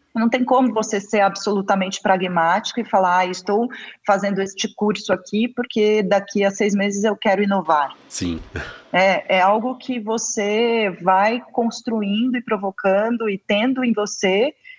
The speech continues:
Speaker 1: que uma hora emerge, mas também é que ambientes você cria pra isso emergir, e não tem como você falar, "Ah, hoje a gente vai ter uma conversa espontânea, mas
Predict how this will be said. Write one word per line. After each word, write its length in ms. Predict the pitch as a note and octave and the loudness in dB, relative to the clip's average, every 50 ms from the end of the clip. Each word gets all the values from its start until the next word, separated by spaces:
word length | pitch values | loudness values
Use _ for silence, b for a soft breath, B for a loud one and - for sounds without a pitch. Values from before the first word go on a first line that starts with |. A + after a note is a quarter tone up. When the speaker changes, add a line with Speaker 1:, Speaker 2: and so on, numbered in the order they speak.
| B B - | B B 2
Speaker 1:
que 560 | G3+ G3 F#3 F#3 F3+ F3+ F3 F3 - - - - - _ _ - | 4 4 4 4 4 2 2 0 -2 -4 -12 -20 -20 _ _ 0
uma 220 | G3 G3 G3+ F#3+ | 2 4 6 6
hora 180 | F#3 F3+ F#3 F3+ | 6 4 4 2
emerge, 680 | F3+ F3 F3 E3+ E3+ F3 F#3 G3+ A3 C4 C4 D4+ E4+ F#4+ G4+ G4+ - _ _ _ | 0 0 0 0 2 4 4 2 2 0 -2 -4 -4 -6 -6 -8 -10 _ _ _
mas 340 | - G#3 A3 A3 C4 C#4+ C#4 | 0 2 4 4 4 2 0
também 420 | - D4 C#4 B3+ B3 B3+ C4+ C#4 C#4+ | -2 -2 0 0 2 0 2 0 0
é 80 | C#4 | 0
que 200 | C#4 - - D4 | -2 -2 0 2
ambientes 640 | D4 D#4+ F4 D#4+ D4+ C4 G#3+ A3+ C4+ E4 - - - | 2 2 2 2 2 2 2 0 0 -4 -6 -8 -4
você 340 | B3+ C#4+ C#4 C#4 - C#4+ C4+ | -2 -2 -2 -2 -2 -6 -6
cria 420 | C4+ - - A#3 B3 C4 D4+ D4+ D4+ | -6 -2 -2 0 0 2 2 0 2
pra 200 | - C4 A3+ G#3+ | 2 0 0 2
isso 520 | A3 A3 A3 - - - A#3+ A3+ A3+ A3 | 0 -2 -2 -4 -4 -2 0 2 2 2
emergir, 720 | G#3+ G#3+ G#3+ G#3 G#3+ G3+ G#3 F3+ F#3+ G#3 A#3+ D4 C#4+ - - - - | 2 2 2 0 0 0 -2 -2 0 0 0 0 -2 -6 -10 -18 -12
e 240 | - - A3+ A#3 B3+ | -4 0 2 2 4
não 320 | D#4+ D#4 C#4 D4+ F4 - - _ | 4 4 2 2 0 -4 -6 _
tem 260 | - A#3+ A#3 B3+ D4+ E4 | 0 0 0 0 -4 -4
como 480 | - - B3+ A3 A3+ B3 C4 D4 C4+ | -4 0 2 4 4 4 2 0 -2
você 260 | B3 B3+ B3+ - B3 A3+ - | -2 -2 -4 -4 -6 -2 0
falar, 220 | A#3+ G#3+ G3+ F#3+ | 2 4 4 4
"Ah, 440 | F#3+ F#3+ F#3 F#3+ G3 F#3+ E3+ D#3 - B B B B B B B B | 6 6 6 6 4 4 2 0 -4 B B B B B B B B
hoje 220 | G3+ G3 G#3+ A#3+ A3+ | -2 -2 0 0 -2
a 40 | G#3+ | -2
gente 260 | A3 A3 - - A3 | -2 -4 -4 -6 -2
vai 680 | F3+ G#3 F#3+ G3 G3+ G3+ G3 F#3+ F3 D#3+ D#3 D3 C#3 - - - | 2 2 4 4 4 2 0 -2 -4 -6 -8 -8 -10 -10 -4 0
ter 140 | G#3 G3+ G#3 | 2 2 4
uma 180 | G#3+ G#3+ G3+ | 4 2 2
conversa 680 | G3+ - G#3+ G3 F#3 F3 F#3+ F#3+ F3+ F#3 F#3 F#3 - G3+ | 2 0 0 -2 0 2 2 2 4 4 2 0 -2 -6
espontânea, 920 | G3 G3 - G#3+ F#3+ F#3+ F#3+ - G3 F#3+ F#3+ G#3 A#3 C4+ D#4 E4 F4 E4 - - | -6 -4 0 0 0 0 0 0 2 2 4 2 2 2 0 0 0 -2 -2 0
mas 240 | G#3+ A3 G#3+ A3 | 2 2 2 2